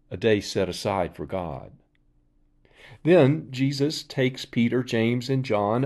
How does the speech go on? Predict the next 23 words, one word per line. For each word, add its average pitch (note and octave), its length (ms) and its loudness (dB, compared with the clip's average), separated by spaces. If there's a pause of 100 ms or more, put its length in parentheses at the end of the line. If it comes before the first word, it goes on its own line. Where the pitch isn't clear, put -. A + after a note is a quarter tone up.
(120)
up A#2+ 220 0
to B2+ 200 -2
a B2 120 -2
high C3 480 -4
mountain, C3+ 560 -4 (1000)
and G2+ 200 -2
there B2 300 6
we're B2 380 2
invited A#2 640 0
to B2 120 -6
hear A#2 500 -4
echoes A#2 640 -2
of G2 200 -8
what G#2 220 -8
happens A2+ 720 -8 (300)
on C3 180 6
all E3+ 240 6
those D#3+ 320 -2 (100)
other A#2 460 0 (160)
awesome A2+ 760 -6
Bible G2 420 -6
mountains, E2+ 760 -12 (600)
Sinai, F#2+ 720 -6